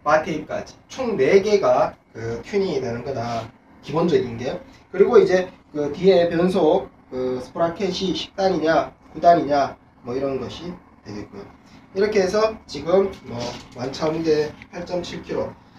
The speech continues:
어, 삼십만 원짜리 기준으로 해서 요 정도 변화시키는데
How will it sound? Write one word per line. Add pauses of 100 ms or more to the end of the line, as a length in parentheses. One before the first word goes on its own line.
(240)
어, (1200)
삼십만
원짜리
기준으로
해서
요
정도
변화시키는데